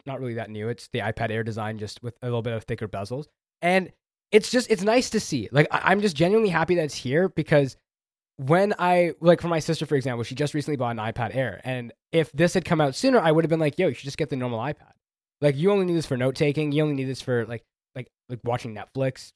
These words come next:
FaceTime calls. Like, you're not really gonna use it for much more than that. The normal iPad would be great, but I didn't recommend it to her because of the old design. Now there's this new design. I'm like, "Yo, this is pretty cool." And because of those new designs, these upgrades, you're, on the outside, you also get upgrades on the internal as well, which is very, very good to see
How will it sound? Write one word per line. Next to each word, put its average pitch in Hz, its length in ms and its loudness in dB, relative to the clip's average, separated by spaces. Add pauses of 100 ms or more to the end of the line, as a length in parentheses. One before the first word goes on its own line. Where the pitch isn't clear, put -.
FaceTime 127 360 -4
calls. 127 300 0
Like, 110 160 -10
you're 147 100 2
not 156 100 2
really 160 120 2
gonna 147 120 -2
use 135 140 -2
it 127 80 -10
for 135 80 -8
much 123 180 -6
more 120 120 -2
than 110 100 -6
that. 175 220 -4 (220)
The 135 160 2 (100)
normal 170 260 4
iPad 165 340 2
would 135 80 -6
be 127 100 -6
great, 156 440 0
but 156 140 4
I 147 60 2
didn't 160 160 -2
recommend 156 340 0
it 185 80 -8
to 160 140 -2
her 156 80 2
because 143 500 0
of 127 220 -4
the 127 120 -4
old 127 220 0
design. 110 480 -6 (260)
Now 180 240 2
there's 180 160 0
this 147 140 -10
new 190 100 6
design. 185 200 4
I'm 156 60 -2
like, 156 140 -2
"Yo, 233 100 6
this 147 140 -4
is 143 80 -10
pretty 175 220 -4
cool." 247 200 10
And 180 120 0
because 208 260 4
of 214 60 2
those 190 160 2
new 165 100 2
designs, 131 440 0
these 127 160 -10
upgrades, 131 440 -4 (260)
you're, 139 180 -6 (120)
on 139 100 0
the 135 100 0
outside, 175 300 4
you 143 80 -6
also 175 280 2
get 151 180 -2
upgrades 143 360 0
on 143 80 -4
the 147 140 -4
internal 135 440 -4
as 113 120 -6
well, 131 260 -2
which 120 160 -6
is 117 100 -14
very, 127 460 2
very 131 320 0
good 120 200 -6
to 113 100 -8
see 196 360 -4